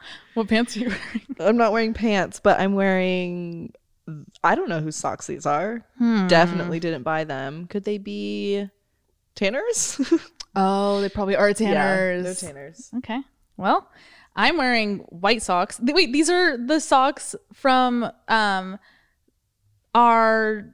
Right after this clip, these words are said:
Speaker 1: a few episodes ago, is it, what? A few episodes ago, we did
Speaker 2: A story time.
Speaker 1: the story time
Speaker 2: Are those
Speaker 1: of
Speaker 2: them?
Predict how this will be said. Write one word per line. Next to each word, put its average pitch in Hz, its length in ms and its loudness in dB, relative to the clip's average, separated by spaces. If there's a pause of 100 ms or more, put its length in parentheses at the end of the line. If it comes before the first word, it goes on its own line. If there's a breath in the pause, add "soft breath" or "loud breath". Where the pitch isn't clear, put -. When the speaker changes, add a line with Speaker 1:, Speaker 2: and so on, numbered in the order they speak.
(120)
Speaker 1:
a - 80 -6
few 269 180 2
episodes 233 220 0
ago, 214 300 2
is 202 160 -6
it, 208 240 -2 (180)
what? - 460 -4
A 262 60 6
few 330 160 6
episodes 254 400 2
ago, 214 200 2
we 214 140 0
did 190 440 -2 (180 soft breath)
Speaker 2:
A 208 60 0
story 170 220 4
time. 185 160 2
Speaker 1:
the 226 60 4
story 214 240 6
time 240 200 6
Speaker 2:
Are - 20 8
those 370 180 4
Speaker 1:
of - 60 -4
Speaker 2:
them? 311 200 2